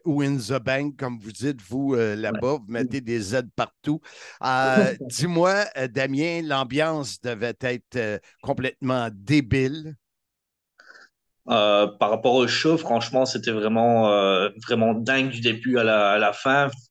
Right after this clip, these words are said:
Speaker 2: Après, il y avait, il y avait des pics où c'était carrément incroyable, et puis ça redescendait un poil, et puis ça remontait de plus belle. Mais, euh, lors notamment des surprises, euh,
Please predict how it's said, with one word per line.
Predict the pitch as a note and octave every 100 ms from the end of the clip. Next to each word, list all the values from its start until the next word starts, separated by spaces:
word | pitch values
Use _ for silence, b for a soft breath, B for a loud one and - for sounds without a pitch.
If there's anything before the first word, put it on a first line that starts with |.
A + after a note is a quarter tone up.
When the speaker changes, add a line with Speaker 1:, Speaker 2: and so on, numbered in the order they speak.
| _ _
Speaker 2:
Après, | - - C3
il | A#2+
y |
avait, | A2 A2+ G#2+ G#2+
il |
y | A2
avait | A2+
des | A#2 B2
pics | A#2+ D#3+ D#3 D#3
où |
c'était | B2+ A2+ B2 -
carrément | B2+ A#2 A#2 A#2 A2+ G#2 G#2 G#2+ _ B B B _ _ - D2+ -
incroyable, | C3+ B2 - C3+ B2+ C3+ C#3+ C#3+
et | A#2
puis | - A#2+
ça | A2
redescendait | A2+ A2+ A2+ - A2+ A2
un | G#2+
poil, | - B2+
et | A#2+
puis | A#2+ A#2+
ça | A2+
remontait | A2+ B2+ B2 A#2 B2+
de | A#2+ A#2+
plus | A#2
belle. | A2+ C3+ C#3+ - B B _ -
Mais, | A2+ A2 G2+
euh, | F#2+ F#2+ F#2+
lors | A#2 B2+ B2
notamment | B2+ A#2 A2+ A#2
des | A2+
surprises, | G2+ - - - A#2+ A#2 G#2
euh, | G#2 G2+ G2+ G2